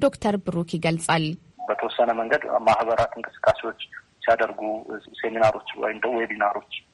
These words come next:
Speaker 2: በዲጂታል ሴሚናሮች ሲዘጋጁ፣ ሰፖርት ሲስተም ለመዘርጋት ጥረት ሲደረጉ እና ልምድን የማካፈል እንቅስቃሴዎችን ተመልክቻለሁ በተወሰነ መልኩ።
Speaker 1: አብሪሃ የተመሳሳይ እንቅስቃሴ ተጠቃሚ ናት። የኢትዮጵያ የሴት ጋዜጠኞች ማህበር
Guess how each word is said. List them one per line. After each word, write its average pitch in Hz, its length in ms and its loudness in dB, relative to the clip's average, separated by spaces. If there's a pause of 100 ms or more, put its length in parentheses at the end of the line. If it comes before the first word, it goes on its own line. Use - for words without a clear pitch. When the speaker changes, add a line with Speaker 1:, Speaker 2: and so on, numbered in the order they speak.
(320)
Speaker 2:
በዲጂታል 107 760 0
ሴሚናሮች 104 500 0
ሲዘጋጁ፣ 107 540 0 (540)
ሰፖርት - 240 0
ሲስተም 117 360 0
ለመዘርጋት 107 580 2
ጥረት 110 220 2
ሲደረጉ 107 540 0
እና 110 140 4 (680)
ልምድን 113 320 -4
የማካፈል 110 520 2
እንቅስቃሴዎችን 113 680 -2
ተመልክቻለሁ 107 600 2
በተወሰነ 107 460 -2
መልኩ። 107 240 -2 (160)
Speaker 1:
አብሪሃ 285 360 2 (200)
የተመሳሳይ 208 680 -2
እንቅስቃሴ 185 600 -4 (180)
ተጠቃሚ 190 600 0
ናት። 170 220 0 (380)
የኢትዮጵያ 190 520 2
የሴት 214 380 -2
ጋዜጠኞች 190 680 0
ማህበር 240 380 0